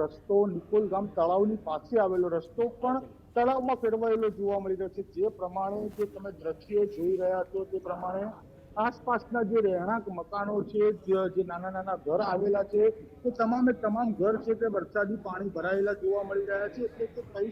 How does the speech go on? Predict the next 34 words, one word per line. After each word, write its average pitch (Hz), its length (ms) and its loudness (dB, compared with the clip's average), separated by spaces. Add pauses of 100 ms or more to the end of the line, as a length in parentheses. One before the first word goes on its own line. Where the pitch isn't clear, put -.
શકાય 214 360 -2
કે 240 300 0 (420)
અહીંયા 247 240 0
કોર્પોરેશન 247 720 0
તંત્રનું 226 960 -8
વાહન 202 400 -2
પણ 226 140 -2
આવ્યું 214 280 0
હતું, 226 260 -6
તે 196 80 2
પણ 220 180 -4
ફસાયેલું 220 480 -2
જોવા 220 180 0
મળતું 214 380 -2
હતું. 240 300 -4 (340)
તો 269 80 0
સાથે 262 380 -2
જ - 20 -2
બીજી 240 340 0
વાત 247 280 2
કરવામાં 233 460 0
આવે 233 180 2
તો 233 140 -4
કોર્પોરેશનના 226 840 -2
જે 220 140 -2 (440)
અધિકારીઓ 277 520 -2
અહીંયા 269 180 -2
પહોંચ્યા 240 400 -6
હતા, 240 120 0
તેમના 226 340 -2
દ્વારા 220 280 2
પણ 233 200 -4
પ્રજાને 220 420 -2
એક 226 60 -4